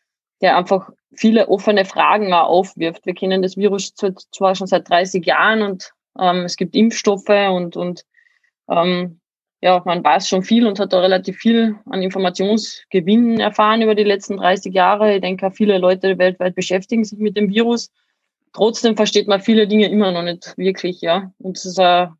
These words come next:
sehr variables, sehr vielfältiges Virus, das einfach immer wieder für offene Fragen gut ist, sagen wir mal so. Und deshalb hat sich's eigentlich ganz gut ergeben. Und natürlich auch der wirtschaftliche Hintergrund, das muss schon ein bedeutender Erreger letzten Endes sein, der es dann auch wert macht,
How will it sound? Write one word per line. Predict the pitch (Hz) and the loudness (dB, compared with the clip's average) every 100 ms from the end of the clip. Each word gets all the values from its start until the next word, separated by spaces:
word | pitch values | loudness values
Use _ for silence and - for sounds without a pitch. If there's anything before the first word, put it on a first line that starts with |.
| _ | _
sehr | - 190 | -4 0
variables, | 185 185 165 160 220 220 208 | 0 2 2 2 2 -2 0
sehr | 190 | -2
vielfältiges | 185 240 247 214 208 202 208 | 0 -2 0 -4 -2 -2 -2
Virus, | 196 226 214 | 0 0 0
das | 196 | 0
einfach | 190 190 190 | 0 2 2
immer | 196 190 | 2 0
wieder | 190 196 | 0 0
für | 190 185 | 2 0
offene | 185 196 185 | 0 0 -2
Fragen | 180 147 160 185 175 170 _ | 0 0 0 0 -4 -8 _
gut | 180 196 196 | 0 2 0
ist, | 165 - | -4 -2
sagen | 165 | -2
wir | 165 | -4
mal | 160 | -8
so. | 170 175 175 170 _ _ _ _ - | 0 2 2 -2 _ _ _ _ -8
Und | 170 175 | -4 -2
deshalb | 170 185 | 0 0
hat | 180 | 0
sich's | 185 185 | 0 0
eigentlich | 175 175 | 0 -2
ganz | 180 180 | -4 -4
gut | 196 185 | -2 0
ergeben. | 165 180 175 - _ _ _ _ _ | 2 0 -2 -10 _ _ _ _ _
Und | 202 208 | -2 0
natürlich | 190 190 208 202 208 | 0 2 2 2 2
auch | 185 | 2
der | 180 180 | 2 0
wirtschaftliche | 202 208 190 196 | 0 -2 0 2
Hintergrund, | 185 202 214 196 185 202 196 | 2 2 2 0 -2 -2 -4
das | 190 | -2
muss | 202 190 - | -2 -2 -4
schon | - 190 | -4 0
ein | 180 | 0
bedeutender | 180 175 185 190 190 175 | 0 0 0 2 2 2
Erreger | 175 170 190 | 2 0 2
letzten | 185 185 - 190 | 2 0 -2 -4
Endes | 185 180 | -4 -2
sein, | 180 180 | 0 2
der | 180 | 2
es | 180 | 0
dann | 175 180 | -4 0
auch | 175 | 0
wert | 165 170 175 | 2 0 0
macht, | 180 185 - | -8 -8 -16